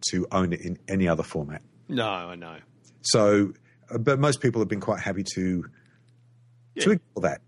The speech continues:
Speaker 1: It's, it's an inconvenient truth.
Speaker 2: Yeah,
Speaker 1: But
Speaker 2: no, you're right.
Speaker 1: but our, legally, our ownership of media for a very long time has not been quite as sound or secure as we'd like to think.
Speaker 2: No, very true.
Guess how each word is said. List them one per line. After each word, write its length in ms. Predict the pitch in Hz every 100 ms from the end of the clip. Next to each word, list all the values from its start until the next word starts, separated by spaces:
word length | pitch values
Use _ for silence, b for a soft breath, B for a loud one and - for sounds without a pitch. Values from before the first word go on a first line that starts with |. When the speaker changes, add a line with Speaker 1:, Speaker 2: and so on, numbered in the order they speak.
| _
Speaker 1:
It's, 320 | 131 120 -
it's 220 | 135 123
an 100 | 131
inconvenient 680 | 120 110 - 104 101 92 87
truth. 380 | - 87 - - _ _ _ _ _ -
Speaker 2:
Yeah, 160 | 139
Speaker 1:
But 60 | 131
Speaker 2:
no, 60 | 104
you're 200 | 101 98
right. 200 | 90 - _ _ _ _
Speaker 1:
but 200 | 131 123
our, 300 | 123 123 120 - _ _ -
legally, 560 | 123 151 131 104 101 98 _ _ _ _ _ _ _ _ _ -
our 300 | 107 101 101
ownership 500 | 123 120 - 107 92 -
of 460 | 92 90 82 - - _
media 400 | - 107 101 98 95
for 220 | - 101
a 120 | 90
very 380 | 87 - 107 110
long 180 | 98 90
time 380 | - 87 87 80 b b b b _
has 440 | - 95 92 90
not 220 | 107 90 87
been 220 | 90 85
quite 340 | - 95 92
as 180 | 85 -
sound 260 | 98 90 82
or 60 | 76
secure 380 | - - 85
as 100 | 78 76
we'd 140 | 85
like 200 | 78 78
to 80 | -
think. 400 | - 92 73 -
Speaker 2:
No, 80 | 87 90 _
very 200 | 98 104
true. 340 | 101 - 90